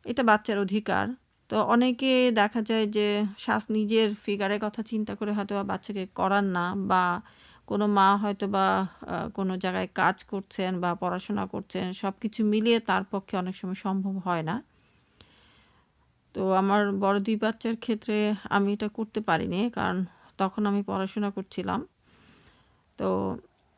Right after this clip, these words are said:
ছোট বাচ্চার ক্ষেত্রে আমি চেষ্টা করেছি সেই অভাবটা পূরণ করার জন্য। তো এরপর যখন আমি চেষ্টা করলাম, অনেক কষ্ট করে আমি অনেকখানি ওজন কমিয়ে ফেলেছিলাম।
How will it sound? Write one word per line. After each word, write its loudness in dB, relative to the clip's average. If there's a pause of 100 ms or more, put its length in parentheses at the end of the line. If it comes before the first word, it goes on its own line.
(160)
ছোট -2
বাচ্চার 0
ক্ষেত্রে -4
আমি 0
চেষ্টা -4
করেছি -6
সেই -2
অভাবটা -6
পূরণ -2
করার -4
জন্য। -6 (1600)
তো 2
এরপর 4
যখন 0
আমি 4 (180)
চেষ্টা -2
করলাম, 2
অনেক 2
কষ্ট -4
করে 0
আমি -2
অনেকখানি -2
ওজন -2
কমিয়ে 0
ফেলেছিলাম। -6